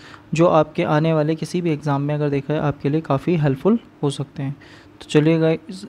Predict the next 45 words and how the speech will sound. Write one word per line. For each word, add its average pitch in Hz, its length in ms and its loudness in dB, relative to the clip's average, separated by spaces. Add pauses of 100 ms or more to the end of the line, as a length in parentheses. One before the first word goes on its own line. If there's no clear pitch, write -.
(120)
वीडियो 156 280 2
में 165 120 0
अंत 147 240 -2
तक 156 100 0
बने 147 240 0
रहिए। 156 280 0 (840)
नेक्स्ट 151 420 0
हम 156 340 0
देखते 147 320 0
हैं 160 60 -2
आज 156 180 -2
के 165 100 -4
हमारे 160 300 0 (320)
most 156 200 0
important 160 380 2
questions 190 380 -2
कौन 147 200 0
कौन 156 200 -2
से 180 140 -6
हैं। 226 100 -2 (160)
तो - 140 -8 (200)
चलिए 151 280 0
शुरू 156 220 0
करते 151 260 -2
हैं 156 60 0
हमारी 156 180 0
आज 156 160 -2
की - 80 -4
वीडियो। 156 300 2 (880)
तो 156 60 4
आज 151 140 2
का 165 80 -2
हमारा 156 200 2
पहला 160 240 2
फर्स्ट 165 260 -2
क्वेश्चन 160 300 -2
है, 226 100 0 (1500)
हाल 165 220 6
ही 208 120 4
में 240 120 6
चर्चा 185 340 -2
में 185 140 0
रहे 180 180 0
नासा 175 380 0
के 170 160 -4